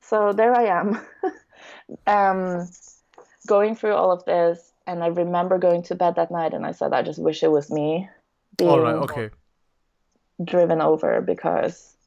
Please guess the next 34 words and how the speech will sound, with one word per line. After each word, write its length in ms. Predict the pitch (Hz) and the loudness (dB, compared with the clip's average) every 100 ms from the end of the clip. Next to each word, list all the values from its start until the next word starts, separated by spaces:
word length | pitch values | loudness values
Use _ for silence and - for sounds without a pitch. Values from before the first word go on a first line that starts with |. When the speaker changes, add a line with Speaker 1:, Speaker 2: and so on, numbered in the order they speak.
| _ _ - | _ _ -6
Speaker 1:
I'm 140 | 175 | -2
not, 280 | 165 151 - | 0 0 -2
like, 360 | 156 98 - - _ _ _ _ _ _ _ - | -2 -2 -4 -12 _ _ _ _ _ _ _ -2
I 60 | |
was 140 | 196 202 | 0 2
at 100 | 190 | 2
a 80 | |
very 240 | 175 180 175 | 4 6 6
low 180 | 170 160 | 4 2
point 480 | - 160 156 151 - | -4 -12 -10 -12 -10
Speaker 2:
Mm-hmm. 240 | 147 143 170 _ 139 147 - | -8 -8 -8 _ _ _ -2
Speaker 1:
there 120 | 180 | 0
as 120 | 160 | 2
well. 120 | 170 180 | 0 0
But 100 | - | 0
I 100 | 226 | 0
just, 220 | 233 - | -4 -8
I 140 | 220 247 | -2 -2
just 160 | 277 254 | -2 -2
had, 120 | 247 240 - | 0 0 2
always 320 | 214 214 208 | 2 2 0
had 160 | 214 | -6
the 100 | 196 - | -6 -4
issues, 460 | 196 - 208 220 226 | -4 -4 0 0 0
but 100 | 196 | 0
I 120 | 170 | 0
just 180 | 170 170 | -2 -4
never 460 | 185 175 170 175 - | -2 -2 0 0 0
actually 420 | 165 - - 165 | -4 -6 -4 -4
sorted 400 | 165 175 165 170 | 0 0 2 2
it 100 | 165 | 0
out, 460 | - 160 160 180 - _ _ _ _ _ _ _ - | -2 0 0 0 -6 _ _ _ _ _ _ _ -6
ever. 440 | 160 - 165 175 _ _ _ _ _ _ _ _ _ _ _ - - | -4 -2 -4 -6 _ _ _ _ _ _ _ _ _ _ _ -10 -2
Um, 800 | 190 190 185 185 185 185 185 | 0 2 2 0 -2 -4 -8